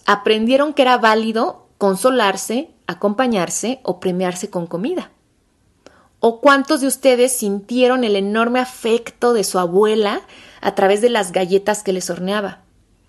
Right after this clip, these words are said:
¿O el cuidado de su madre con la sopita que amorosamente cocinaba? ¿O para cuántos de ustedes uno de sus recuerdos más entrañables es ir a comprar un helado los domingos con su abuelo o con su padre?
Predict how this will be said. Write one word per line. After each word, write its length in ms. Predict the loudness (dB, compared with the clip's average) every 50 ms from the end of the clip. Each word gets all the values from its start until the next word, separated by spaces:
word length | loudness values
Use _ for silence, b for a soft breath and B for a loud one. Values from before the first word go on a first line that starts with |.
| B B B B B B B 2
¿O 180 | 4 4 4
el 100 | 4 2
cuidado 380 | -2 -2 2 4 4 6 6 4
de 160 | 4 2 2
su 220 | 0 0 -2 -2
madre 540 | 0 0 2 2 2 2 2 0 0 -2 -2
con 160 | -2 -2 0
la 80 | 0 0
sopita 760 | -2 -2 -4 -6 -6 _ -12 -10 -10 -8 _ -2 -2 -2 -2
que 80 | -4 -4
amorosamente 680 | -2 -2 0 -2 -2 -2 -4 -4 -4 -4 -4 -4 -6 -8
cocinaba? 640 | -8 -10 -10 -8 -8 -6 -6 -8 -8 -12 -16 -20 _ _ _ _ B B B B B B B B B B B
¿O 100 | -2 2
para 300 | 4 4 4 2 2 2
cuántos 340 | 2 2 2 2 0 0 0
de 60 | 0
ustedes 520 | -4 -2 0 0 2 2 2 0 0 0
uno 120 | -2 -2 -2
de 60 | -2
sus 200 | -2 -4 -4 -2
recuerdos 460 | -4 -2 0 0 0 0 0 -2 -2
más 180 | -4 -4 -4 -4 -4
entrañables 880 | -4 -4 -4 -2 -2 -2 0 0 2 2 2 2 2 2 0 0 -2 -4
es 180 | -6 -8 -4 -2
ir 120 | -2 -2
a 100 | -2 0
comprar 400 | -2 -2 -2 0 0 0 2 2
un 140 | 2 0 0
helado 560 | 2 2 2 2 4 2 2 2 0 -2 -2
los 180 | -2 -2 -4 -4
domingos 640 | -4 -4 -2 -2 -2 -2 -2 -2 -2 -2 -4 -4
con 180 | -6 -6 -6 -4
su 140 | -2 -2
abuelo 420 | -2 0 0 0 0 0 0 0 0
o 180 | -2 -4 -6
con 160 | -6 -6 -6 -6
su 180 | -8 -10 -12
padre? 440 | -8 -6 -4 -4 -4 -4 -6 -10